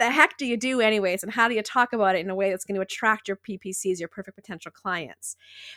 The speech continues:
You know, and then from there, we go into this really, again, I, I've, I've formatted it really specifically.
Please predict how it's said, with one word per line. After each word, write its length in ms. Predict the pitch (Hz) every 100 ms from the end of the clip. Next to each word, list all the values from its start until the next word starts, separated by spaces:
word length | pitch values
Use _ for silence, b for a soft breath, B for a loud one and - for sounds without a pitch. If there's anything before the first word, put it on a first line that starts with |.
| -
You 140 | 220
know, 140 | 214 202
and 120 | 208
then 100 | 208
from 340 | - 254 277
there, 180 | 285 269
we 140 | 214 208
go 220 | 220 240
into 140 | 240
this 140 | 208 185 180
really, 560 | 214 262 277 269 269 -
again, 360 | 208 202 220 202
I, 80 | 170 185
I've, 260 | 185 - -
I've 200 | 185 - _ -
formatted 600 | 269 320 311 220 185 185
it 120 | 180 190
really 320 | 233 330 370
specifically. 760 | - 254 240 233 226 185 180